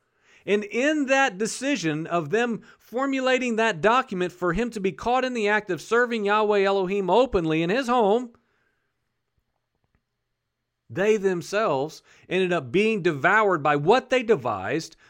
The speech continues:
Why? Because that was who they were and what they were doing.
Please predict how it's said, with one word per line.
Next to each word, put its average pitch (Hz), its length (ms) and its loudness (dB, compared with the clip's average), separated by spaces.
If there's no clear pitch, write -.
Why? 190 520 2
Because 151 400 0
that 175 300 4
was 160 180 -2
who 214 200 0
they 202 260 4
were 165 280 2
and 165 140 0
what 185 220 2
they 233 180 6
were 214 140 0
doing. 208 460 -2